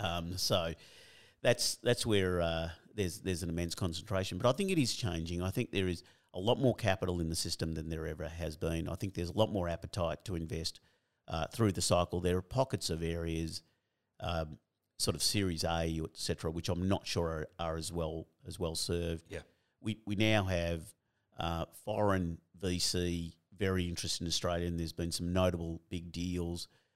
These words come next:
Speaker 1: Uh, we've got Australian-born V C maturing. The big ones are, are certainly at, at scale and, and are looking overseas. Uh, we've got Australian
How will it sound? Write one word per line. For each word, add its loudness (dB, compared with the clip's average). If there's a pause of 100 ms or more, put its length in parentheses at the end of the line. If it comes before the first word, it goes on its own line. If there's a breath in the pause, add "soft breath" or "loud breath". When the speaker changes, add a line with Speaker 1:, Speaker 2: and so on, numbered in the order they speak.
(120 soft breath)
Speaker 1:
Uh, 0
we've -6
got -4
Australian-born 2
V 0
C 0
maturing. -2
The -8
big -2
ones -2
are, -2
are -6
certainly 0 (260 soft breath)
at, -10 (140)
at -4
scale 0
and, -4
and -4
are -2
looking -4
overseas. 0 (640)
Uh, 0 (140)
we've -4
got 0
Australian 2